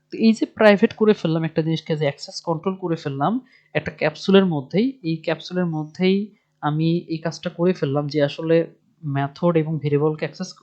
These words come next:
মানে ক্যাপচার করে এবং সেই সাথে সিকিউরিটিও অ্যাক্সেস মানে kind of ensure করে ফেললাম। এই এক্সাম্পলটাকে আমরা বলি হচ্ছে, আহ, এনক্যাপসুলেশন, যেটা আসলে একই সাথে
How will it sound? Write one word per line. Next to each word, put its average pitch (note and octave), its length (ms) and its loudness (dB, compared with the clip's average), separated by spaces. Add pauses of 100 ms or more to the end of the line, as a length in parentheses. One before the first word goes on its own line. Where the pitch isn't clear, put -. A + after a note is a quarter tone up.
(120)
মানে C#3 180 -6 (320)
ক্যাপচার G3 340 0
করে F3 280 -4 (320)
এবং E3 160 4
সেই E3 140 0
সাথে F#3 200 0
সিকিউরিটিও G#3+ 840 2
অ্যাক্সেস F#3+ 320 -4 (280)
মানে D3 340 -4
kind D3+ 160 -2
of D#3+ 100 -4
ensure E3+ 280 2
করে E3 200 -2
ফেললাম। E3 360 -4 (400)
এই C#4 320 6
এক্সাম্পলটাকে F#3 760 0
আমরা E3 160 2
বলি D3 340 -2
হচ্ছে, E3 320 -4
আহ, - 840 -8 (260)
এনক্যাপসুলেশন, E3 800 2 (120)
যেটা C#3+ 300 0
আসলে B3 300 0 (420)
একই D3 220 2
সাথে G3+ 500 0